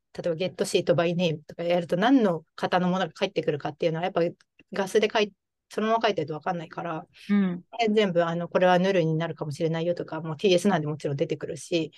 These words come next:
Speaker 2: うん。
Speaker 1: あ、なんか、あ、すごいいい体験だと思ったんですね。
Speaker 2: うん、うん。
Speaker 1: っていう話なんですけど、なんか一個欠点があって、
Speaker 2: うん。
Speaker 1: うー、だ-、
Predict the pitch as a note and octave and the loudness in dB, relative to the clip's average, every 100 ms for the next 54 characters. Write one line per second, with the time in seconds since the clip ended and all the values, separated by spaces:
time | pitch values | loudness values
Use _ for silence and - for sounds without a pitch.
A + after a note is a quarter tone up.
0 | - G3 F#3+ E3+ F#3+ F#3+ F#3+ - G#3 - | -10 -2 -2 -2 -4 -4 -4 -6 -10 -6
1 | D#3+ C#3 - - F3+ D#3+ F3 C3+ D3+ - | -6 -6 -6 2 2 2 -4 -4 -6 -6
2 | D#3+ E3+ A#3 G#3+ F3+ - F#3 - C#4 - | -8 -2 0 0 -4 -4 -8 -4 -4 -4
3 | _ _ - G3+ E3 G3+ F3+ E3 D#3+ - | _ _ 0 0 0 -2 0 0 -4 -12
4 | _ _ _ - - - _ _ _ _ | _ _ _ -20 -20 -20 _ _ _ _
5 | _ _ _ _ _ _ _ _ B3 A#3 | _ _ _ _ _ _ _ _ 2 4
6 | A#3 A3+ A3 A3 G#3+ G#3+ G#3+ G#3+ - G3 | 6 6 6 4 4 4 4 0 0 0
7 | G3+ G#3 G#3 A#3 F#3 D#3+ E3 C#3+ E3+ D#3+ | 2 2 0 0 0 0 -4 -8 -4 4
8 | E3+ A3 C#4 A#3+ C#4 - D#3 - _ _ | 4 4 4 2 2 0 0 -4 _ _
9 | _ F#3+ F3 G3+ F3 D#3+ D3 _ - E3+ | _ -8 -2 0 0 -2 -6 _ 4 4
10 | E3 D#3+ E3 _ G#3+ G3+ F3 F3 _ _ | 4 -4 -10 _ -2 0 -2 -8 _ _
11 | _ A#3+ C4+ C4 B3+ B3 A#3+ - _ _ | _ -8 -4 0 0 -2 -4 -8 _ _
12 | _ _ _ _ _ _ _ - | _ _ _ _ _ _ _ -12